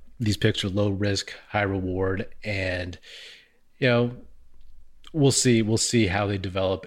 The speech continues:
in Summer League and whether or not in training camp they wow anybody. I don't expect them to get much playing time unless one of them really pops with some crazy skill. Like, if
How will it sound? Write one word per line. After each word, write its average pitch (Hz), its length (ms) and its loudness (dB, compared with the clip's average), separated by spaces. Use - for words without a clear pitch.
in 104 340 -6
Summer 98 320 -4
League 95 440 -6
and 95 720 -8
whether 139 240 2
or - 20 4
not 117 280 2
in 101 100 -4
training 107 320 0
camp 101 340 -2
they 95 300 -2
wow 101 480 0
anybody. 87 500 -6
I 110 60 0
don't 113 120 4
expect 110 320 2
them 101 120 0
to 104 80 -2
get 107 140 2
much 95 280 -4
playing 110 240 0
time 110 320 0
unless 107 480 0
one 104 180 -2
of 98 120 -2
them 98 140 -4
really 95 260 -4
pops - 500 -4
with 98 180 -6
some 90 140 -6
crazy 92 360 -4
skill. 101 560 -2
Like, 98 180 -8
if - 440 -8